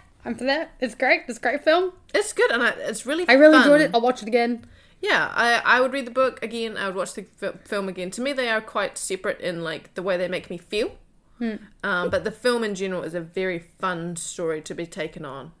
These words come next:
Speaker 2: And we're all human. We don't mind being shown this fabulous life that, while it is very separate from ours, it's kinda like, yeah, I get the appeal.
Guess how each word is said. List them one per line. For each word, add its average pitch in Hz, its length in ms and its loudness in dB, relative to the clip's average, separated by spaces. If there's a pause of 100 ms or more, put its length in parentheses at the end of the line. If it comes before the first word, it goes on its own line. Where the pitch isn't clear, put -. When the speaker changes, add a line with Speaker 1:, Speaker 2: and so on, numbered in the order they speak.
(120)
Speaker 2:
And 160 380 -14 (240)
we're 254 180 6
all 262 80 4
human. 220 580 -4 (320)
We 196 180 0
don't 196 280 0
mind 196 360 -2
being 175 240 -6
shown 165 400 -8
this 165 160 -10
fabulous 160 580 -6
life 160 480 -10
that, - 300 -8
while 220 260 0
it 202 100 0
is 185 140 -4
very 185 160 -6
separate 220 340 -8
from 170 160 -10
ours, 165 240 -6
it's - 120 -12
kinda 190 220 -8
like, 175 220 -6
yeah, 285 120 -2
I 240 80 -2
get 247 160 -4
the 175 100 -4
appeal. 156 380 -8